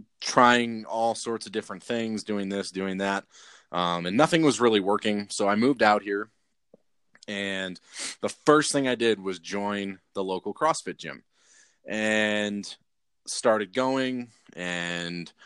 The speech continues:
um, was happy to be back in a CrossFit gym, but I was, uh,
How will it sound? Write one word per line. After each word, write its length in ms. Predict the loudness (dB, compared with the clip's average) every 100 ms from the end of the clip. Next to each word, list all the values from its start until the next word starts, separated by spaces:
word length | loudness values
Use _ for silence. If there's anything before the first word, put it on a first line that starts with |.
| -20 -20 _
um, 600 | 0 2 2 -2 -6 -10
was 200 | 0 0
happy 360 | 4 4 4 2
to 100 | -2
be 120 | -2
back 280 | 0 -2 -2
in 60 | -8
a 60 |
CrossFit 460 | -4 -4 -2 -6 -8
gym, 220 | -8 -6
but 120 | -4
I 100 | -4
was, 380 | -4 -8 -12 -18 _ _ _ _ -8
uh, 520 | -4 -2 -2 -4